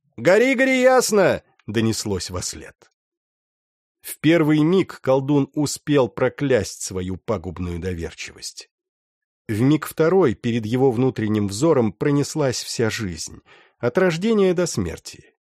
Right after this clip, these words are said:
которая была явно не за горами. Третий миг сменился четвертым, далее пятым. Время шло,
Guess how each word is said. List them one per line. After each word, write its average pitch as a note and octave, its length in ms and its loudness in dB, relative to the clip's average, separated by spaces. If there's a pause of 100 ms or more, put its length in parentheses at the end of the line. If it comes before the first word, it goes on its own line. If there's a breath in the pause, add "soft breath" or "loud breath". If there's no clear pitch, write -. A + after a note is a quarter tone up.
(120)
которая D#3 420 -2
была F#2 260 -4
явно G#2+ 540 0
не A2+ 160 -2
за G2+ 140 -2
горами. G#2 600 -6 (840)
Третий G3+ 360 -2
миг F#2 260 -4
сменился F2+ 600 -6
четвертым, F#3 960 -4 (160)
далее E3 480 2
пятым. D3 720 0 (760 soft breath)
Время F2+ 300 -4
шло, A#2+ 540 -2